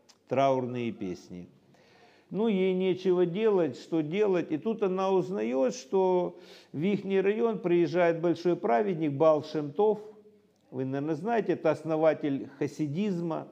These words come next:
мудрец большой, целитель большой, обладал особенными божественными силами. И она узнала, что он будет проводить там какие-то занятия.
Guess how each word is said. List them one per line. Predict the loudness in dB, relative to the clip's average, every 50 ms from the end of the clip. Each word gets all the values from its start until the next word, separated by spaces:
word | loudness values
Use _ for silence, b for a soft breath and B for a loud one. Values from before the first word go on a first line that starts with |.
| b b b b b b b b b b b b b b b _
мудрец | -12 -10 -8 -6 -6 -4 -2 2 4 4 4 4 2 2 -4 -14 -18 -16
большой, | -6 -4 -2 -2 -2 -4 -8 -6 -2 0 0 0 0 -2 -4 -6 -6 -8 -10 -10 -10 -10 -12 -12 -14 -16 -18 _ _
целитель | -10 -6 -4 -4 -2 0 0 0 0 2 0 0 0 0
большой, | 0 0 0 0 -2 -6 -6 -4 -2 -2 -2 -2
обладал | -4 -4 -4 -4 -4 -2 2 2 2 2 2
особенными | -2 -4 -2 -2 -2 0 0 -2 -2 -2 -4 -4 -4 -4 -4
божественными | -4 -4 -4 -4 -2 -4 -4 -4 -6 -8 -8 -8 -6 -6 -6 -6 -6 -10
силами. | -12 -8 -4 -2 -2 0 0 0 0 -2 -4 -4 -6 -8 -10 b b b b b b b b b b b b b b b b b b b _ _ _ _
И | -2 0 0 2 4 4
она | 4 4 4 4 4 4 6
узнала, | 6 4 4 2 2 4 4 6 6 6 4 4
что | 2 0 -2 0 0 2 4
он | 2 2 2 2 0
будет | 0 0 2 2 0 0 2
проводить | 0 2 2 2 2 2 2 -2 -2 0
там | 0 -2 -2
какие-то | -2 -6 -6 -4 -4 -4 -2 0 -2 -2
занятия. | 0 0 -2 0 0 2 2 2 0 0 -2 0 0 2 2 0 -2 -4 B